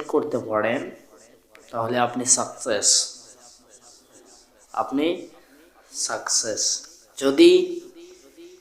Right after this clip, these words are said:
এই আলোচনা আপনার লাইফে সেট করে নিতে পারেন যে আমি এইভাবেই চলবো, তাহলে আপনি, আপনার লাইফটা সুন্দর হবে।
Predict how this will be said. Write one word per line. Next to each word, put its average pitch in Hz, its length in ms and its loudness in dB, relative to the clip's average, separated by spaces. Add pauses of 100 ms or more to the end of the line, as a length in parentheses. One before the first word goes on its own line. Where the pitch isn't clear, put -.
(400)
এই 170 260 12 (460)
আলোচনা 143 640 2 (320)
আপনার 151 460 0 (300)
লাইফে 165 520 6 (760)
সেট - 540 2
করে 147 200 4
নিতে 131 260 2
পারেন 127 580 4 (800)
যে 131 300 0
আমি 131 320 2
এইভাবেই 127 840 4
চলবো, 139 720 2 (540)
তাহলে 120 760 0 (180)
আপনি, 123 840 -4
আপনার 123 300 -4
লাইফটা 123 560 -2
সুন্দর 107 460 -8 (120)
হবে। - 180 -12